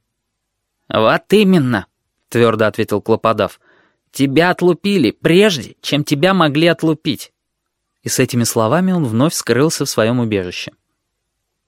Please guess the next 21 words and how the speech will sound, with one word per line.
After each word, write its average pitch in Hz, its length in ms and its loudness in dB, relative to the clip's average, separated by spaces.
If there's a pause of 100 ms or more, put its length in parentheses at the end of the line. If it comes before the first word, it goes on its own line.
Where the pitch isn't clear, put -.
(360)
Вдали 131 540 0 (100)
послышался 185 600 0
гул 151 220 0
толпы 123 560 0 (240)
и 135 40 2
невнятное 131 540 2
бормотание 123 640 0
диктора. 107 500 -6 (480)
Люди 175 320 2
толпились 180 500 0
у 160 40 -2
двухдолларовых 151 720 2
касс, - 360 -2 (240)
пятидолларовые 165 640 2
тоже 127 360 0
трудились 113 500 -2
вовсю. 107 460 -4 (420)
Но 110 140 -2
перед 113 280 -2
пятисотдолларовым 113 920 0
окошком, 104 520 -6